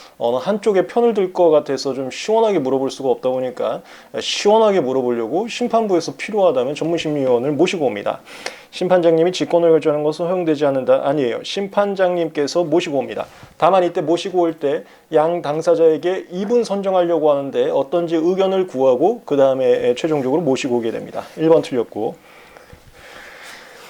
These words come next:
이 번 전문 심리위원은 심판 청구인의 배우자인 경우 피청구인은 재촉 신청할 수 있다. 전문 심리위원께서, 에,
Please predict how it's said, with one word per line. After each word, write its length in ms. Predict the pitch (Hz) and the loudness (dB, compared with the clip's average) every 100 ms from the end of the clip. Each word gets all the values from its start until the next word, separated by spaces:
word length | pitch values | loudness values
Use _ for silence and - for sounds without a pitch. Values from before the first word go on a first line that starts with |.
| - - _ - - | -20 -20 _ -20 -4
이 100 | 165 | 4
번 220 | 170 160 | 6 6
전문 260 | 196 - 202 | 4 2 4
심리위원은 800 | 196 202 196 196 190 185 165 214 | 2 0 2 4 4 4 2 0
심판 380 | - 208 208 202 | -6 -4 -2 -2
청구인의 480 | 202 196 185 180 185 | -2 -2 0 0 0
배우자인 480 | 151 156 165 160 | 2 2 2 2
경우 420 | 156 156 143 147 196 | 0 0 0 -4 -8
피청구인은 480 | 175 180 175 175 | -10 -4 -2 -2
재촉 220 | 180 - 165 | -2 -6 -4
신청할 340 | 160 156 139 | -4 0 -2
수 100 | 131 | -2
있다. 120 | 107 - - | -12 -14 -6
전문 280 | - 196 226 | -2 2 2
심리위원께서, 1300 | 220 226 226 220 214 208 202 185 180 139 156 131 170 - - - _ | 2 0 2 2 2 0 0 0 2 2 2 0 -4 -14 -20 -20 _
에, 720 | 156 151 147 143 143 139 139 | -6 -4 -2 -2 -2 -2 -4